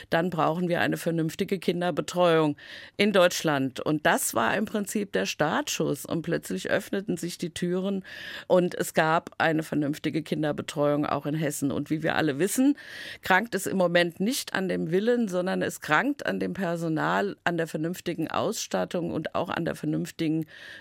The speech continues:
Bezahlung für Erzieherinnen. Warum? Es ist ein typischer Frauenberuf. Bestimmte Dinge,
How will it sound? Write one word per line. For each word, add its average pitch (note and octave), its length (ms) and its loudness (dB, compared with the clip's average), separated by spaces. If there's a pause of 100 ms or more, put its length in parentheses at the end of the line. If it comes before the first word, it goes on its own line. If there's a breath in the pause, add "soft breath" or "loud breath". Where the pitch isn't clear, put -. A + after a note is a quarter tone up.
Bezahlung G#3+ 600 0
für F3+ 200 -2
Erzieherinnen. F3+ 920 0 (360 loud breath)
Warum? E3+ 440 2 (140)
Es - 160 0
ist - 240 -6
ein D3+ 180 0
typischer D3+ 640 0 (160 soft breath)
Frauenberuf. C#3 1080 0 (320 loud breath)
Bestimmte C4+ 480 2
Dinge, G#3+ 560 2